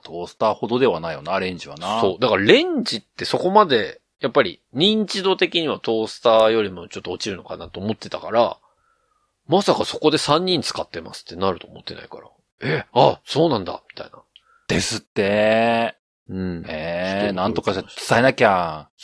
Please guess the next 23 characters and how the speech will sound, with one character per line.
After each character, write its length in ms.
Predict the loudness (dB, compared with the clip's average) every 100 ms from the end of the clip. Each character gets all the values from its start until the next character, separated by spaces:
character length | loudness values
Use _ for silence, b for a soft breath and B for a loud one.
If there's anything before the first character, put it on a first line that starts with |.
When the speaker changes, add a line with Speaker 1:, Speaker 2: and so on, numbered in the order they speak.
| 2
Speaker 2:
伝 100 | 4
え 40 |
ま 120 | 4
し 80 | 0
ょ 60 | 0
う、 80 | 2
じ 80 |
ゃ 40 | 0
あ。 40 |
Speaker 1:
喜 80 | 0
ぶ 80 | 0
ぞ。 400 | 2 2 2 -4 _ _ _ _ _ _
彼 200 | -2 0
も 260 | 2 2 2
喜 100 | 2
ん 40 |
で 80 | 2
く 80 | 4
れ 100 | 2
る 60 | 4
ぞ。 380 | 4 4 2 _ _
Speaker 2:
う 100 | -8
ん。 340 | -6 -6 -10